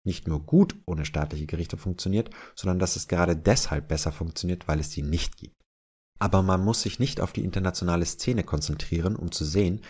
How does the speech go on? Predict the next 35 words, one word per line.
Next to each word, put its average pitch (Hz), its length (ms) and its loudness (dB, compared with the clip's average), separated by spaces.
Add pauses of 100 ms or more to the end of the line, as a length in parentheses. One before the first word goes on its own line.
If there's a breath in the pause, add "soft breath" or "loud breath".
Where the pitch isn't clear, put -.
dass - 160 -4
die 87 100 0
Menschen 92 360 0
keine 92 260 0
staatlichen 85 460 -2
Gerichte 92 320 0
brauchen, 135 400 -6
um - 80 -6
Streitigkeiten 143 720 -4
friedlich - 440 -8
beizulegen. 90 600 -6 (160)
In 90 160 -2
Arbeitsverträgen 90 800 2
werden 82 180 2
nicht - 200 -4
nur 73 100 2
Löhne 92 260 6
und 76 180 0
Arbeitsbedingungen 80 760 0
festgelegt, - 640 -2 (220 loud breath)
sondern 107 280 2
es 196 120 -2
wird 95 140 0
auch 82 80 -4
eine 80 220 0
eigene 101 320 2
Gerichtsbarkeit - 680 -2
am - 120 -6
Arbeitsplatz - 580 0
geschaffen, - 420 -6 (280 loud breath)
die 82 80 2
ein 78 100 0
ordnungsgemäßes 85 800 -2
Verfahren - 440 -4
garantiert 90 520 -2